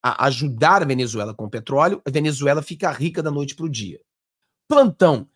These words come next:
Celso Amorim entra em pânico com Venezuela, pode estar fora de controle.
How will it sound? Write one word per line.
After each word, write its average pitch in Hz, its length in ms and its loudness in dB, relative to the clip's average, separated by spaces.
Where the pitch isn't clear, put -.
Celso 294 580 4
Amorim 196 460 2
entra 202 200 -4
em 226 100 -4
pânico 208 520 -2
com 165 140 -4
Venezuela, 170 880 2
pode 175 260 2
estar 175 260 0
fora 160 400 -2
de 165 140 -8
controle. 151 640 -2